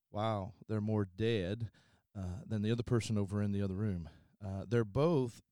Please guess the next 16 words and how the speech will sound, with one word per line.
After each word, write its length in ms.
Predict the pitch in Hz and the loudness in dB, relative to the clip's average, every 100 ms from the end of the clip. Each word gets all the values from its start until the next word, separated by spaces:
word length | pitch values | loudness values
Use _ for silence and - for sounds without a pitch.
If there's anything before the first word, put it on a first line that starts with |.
| _ | _
passed 320 | 127 127 117 120 | -4 -2 -2 -4
away. 320 | 110 101 95 | -2 -2 -2
They're 160 | 104 104 | -2 0
both 360 | 110 110 101 | 4 2 2
dead. 280 | 113 120 110 - - | 2 4 2 -2 -10
And 120 | - 117 | -4 0
I 40 | |
had 140 | 131 | 2
to 80 | 131 | 0
see 240 | 117 - 127 | 0 0 2
myself 640 | 123 117 - 120 113 107 | 2 0 0 2 2 2
in 80 | 110 | 0
my, 160 | 110 107 - _ | 0 -2 -8 _
on 120 | - 113 | -6 -4
my 140 | 113 | -2
life 640 | 107 123 160 139 110 120 | -2 -2 0 0 0 -4